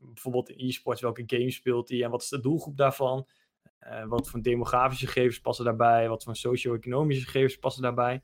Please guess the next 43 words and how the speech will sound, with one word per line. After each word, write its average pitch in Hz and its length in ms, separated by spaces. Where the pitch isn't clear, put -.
En - 120
dan 139 200
gaan 120 140
we 113 60
kijken 117 280
van, 123 120
oké, 123 260
wat 123 200
voor 120 140
merken 120 400
passen 120 260
daarbij? 117 420
En 127 140
hoe 127 160
moet 127 160
hij 123 80
zichzelf 123 380
profileren? 131 720
Hoe 123 120
moet 120 180
hij 120 80
zichzelf, 113 280
welke 117 220
tone 120 200
of 110 80
voice 160 260
moet 147 120
hij 151 100
aanhouden? 139 580
Dus - 280
het 127 100
gaat 139 180
best 160 180
wel 160 100
heel 131 220
ver 147 340
wat 120 140
voor 131 80
een 120 60
profiel 135 320
je 127 80
daar 120 140
aanbouwt. 123 480